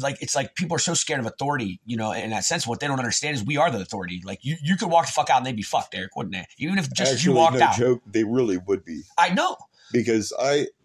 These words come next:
Speaker 2: my bosses,
Speaker 1: Hmm.
Speaker 2: I have an immediate boss.
Speaker 1: Right.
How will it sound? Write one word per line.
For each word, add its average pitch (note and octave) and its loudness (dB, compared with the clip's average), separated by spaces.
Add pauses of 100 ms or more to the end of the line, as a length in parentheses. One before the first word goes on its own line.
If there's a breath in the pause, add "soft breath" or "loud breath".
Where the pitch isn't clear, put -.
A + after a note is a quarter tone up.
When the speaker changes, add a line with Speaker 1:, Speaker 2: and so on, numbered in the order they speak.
(280)
Speaker 2:
my B2 -2
bosses, C3 -2 (640)
Speaker 1:
Hmm. A2 -2
Speaker 2:
I A2 0
have B2 2
an A2 0
immediate A#2 2
boss. F#2+ -2
Speaker 1:
Right. G2 -2